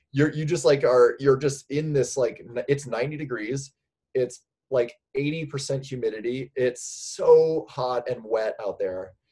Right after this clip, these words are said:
It's, like, it's, it's hard. I mean, from, you know, being a boulderer that can only perform in, like, forty-five degree, like,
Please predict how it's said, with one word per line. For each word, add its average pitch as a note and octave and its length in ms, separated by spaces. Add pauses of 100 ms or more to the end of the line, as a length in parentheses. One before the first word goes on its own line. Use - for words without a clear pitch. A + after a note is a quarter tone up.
(240)
It's, A#2+ 260
like, B2+ 280 (1160)
it's, C#3 200
it's C#3 140
hard. C3 300
I C3+ 100
mean, C#3 220
from, C3 360
you D3 120
know, C3 120
being D#3 240
a C3+ 40
boulderer C3 440
that A#2 340
can C3 220
only C3+ 300
perform A2 500
in, G#2+ 180
like, F#2+ 360
forty-five G2 680
degree, F#2+ 600
like, F#2 260